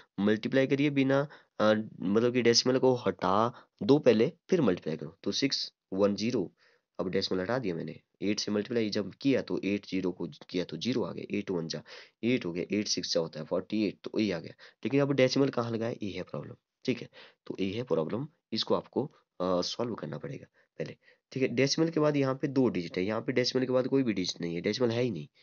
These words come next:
डेसिमल जहाँ पे है नहीं वहाँ पे जो वो आगे डेसिमल होता है। अब इस डेसिमल के बाद कोई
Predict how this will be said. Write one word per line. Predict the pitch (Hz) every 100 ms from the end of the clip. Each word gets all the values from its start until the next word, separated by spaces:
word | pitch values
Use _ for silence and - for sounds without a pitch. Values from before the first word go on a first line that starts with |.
| _ _ -
डेसिमल | 95 - 123
जहाँ | 120 120
पे | 120
है | 117 120
नहीं | 135 135
वहाँ | 120 107
पे | 123
जो | 117
वो | 117
आगे | 117 120
डेसिमल | 110 101 90
होता | 80 73
है। | 71 - - _ 98
अब |
इस | 113 -
डेसिमल | 113 - 117
के | 120
बाद | 117 120
कोई | 123 120